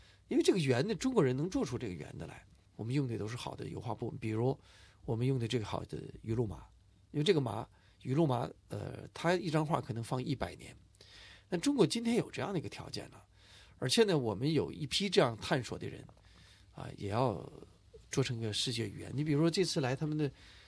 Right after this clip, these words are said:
他们跟那个外国的朋友聊天就行，那我这代就不行了，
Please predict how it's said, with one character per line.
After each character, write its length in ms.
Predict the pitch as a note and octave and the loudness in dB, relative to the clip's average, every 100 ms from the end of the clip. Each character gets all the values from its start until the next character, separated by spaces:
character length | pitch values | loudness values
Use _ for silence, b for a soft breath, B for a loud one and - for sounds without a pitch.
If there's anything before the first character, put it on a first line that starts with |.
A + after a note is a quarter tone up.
| B B | B B
他 120 | - G#3+ | -4 0
们 100 | G#3 | 6
跟 260 | G#3 G#3 | 6 6
那 80 | G3+ | 4
个 1000 | D3+ B2+ C3+ A#2+ - - - G2+ F2+ - E3 | 4 4 2 0 -2 -4 -4 -4 -4 -4 0
外 140 | D3+ | 0
国 160 | A#2 A2+ | 0 -2
的 440 | A#2+ - - - - - | -2 -4 -8 -12 -18 -20
朋 200 | - G#2 | -12 -6
友 200 | C3 - - | -4 -4 -6
聊 140 | A2 | -6
天 200 | A#2 C3+ | -4 -4
就 100 | C3 | -4
行， 180 | G#2 - - - | -6 -8 -14 -8
那 120 | G3+ | -2
我 180 | A3 C3+ | 2 4
这 140 | E3 | 4
代 160 | E3+ D3 | 4 4
就 100 | A#2+ | 2
不 100 | B2 | -4
行 180 | - | -8
了， 120 | G#2+ | -10